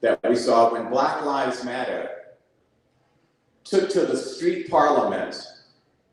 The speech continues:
the demos, the active citizens, saying to the public servants,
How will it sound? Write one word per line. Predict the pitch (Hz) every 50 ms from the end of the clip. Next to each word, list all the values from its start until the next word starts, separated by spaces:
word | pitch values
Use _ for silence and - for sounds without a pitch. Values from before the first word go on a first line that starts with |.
| _ _ _ _
the | 113 110 -
demos, | 120 117 117 113 117 117 120 117 117 - -
the | 107 107
active | 107 104 117 117 117 123 117
citizens, | - - 123 120 120 123 - - 123 117 120 - - - - - - - - - _ _ _ _ - - - - _ _ _
saying | _ - - 147 139 - 127 -
to | 143
the | 135 123 123
public | - 143 135 - 117 -
servants, | - - 143 135 131 131 127 - - - - -